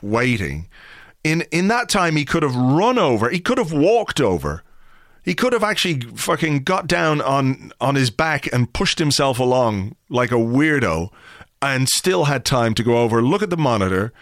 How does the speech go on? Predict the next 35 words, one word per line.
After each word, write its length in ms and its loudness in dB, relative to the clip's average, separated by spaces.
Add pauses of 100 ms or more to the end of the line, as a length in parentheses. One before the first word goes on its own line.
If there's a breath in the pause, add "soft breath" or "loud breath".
(400 loud breath)
and 180 0
look 220 2
at 80 -2
the 160 0
incident. 540 0 (440 loud breath)
And 420 0 (580)
I 100 0
think 200 -2
Martin 300 0
Atkinson, 680 -2 (200)
whatever 260 0
you 60 2
might 160 2
think 160 0
of 60 -4
him 160 2
as 100 0
a 60 2
referee, 720 2 (520 loud breath)
would 200 2
not 220 2
have 100 -6
disallowed 580 0
that 220 -2
goal. 480 0 (300 loud breath)
But 120 0
instead, 360 0
they've 140 0
taken 280 -2
that 180 2
authority 500 2
away 380 2
from 220 -2
that 180 0
referee 720 0